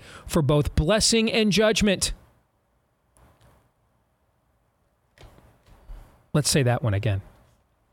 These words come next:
"God is active on virtually every page, engaging in the political affairs of humanity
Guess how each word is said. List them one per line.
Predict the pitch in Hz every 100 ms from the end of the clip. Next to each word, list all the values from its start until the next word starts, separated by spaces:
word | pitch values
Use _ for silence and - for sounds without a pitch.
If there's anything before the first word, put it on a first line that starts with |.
| _ - - - - - - 139
"God | 165 214 262
is | 208
active | - 175 165 175
on | 160 147 139
virtually | 151 151 156 139 156 -
every | 156 165 226
page, | - 147 139 139 135 -
engaging | 147 139 147 170 185 214 208
in | 170
the | 160
political | - 147 156 190 208 -
affairs | 165 - 135 139 131
of | 123
humanity | 143 135 120 107 101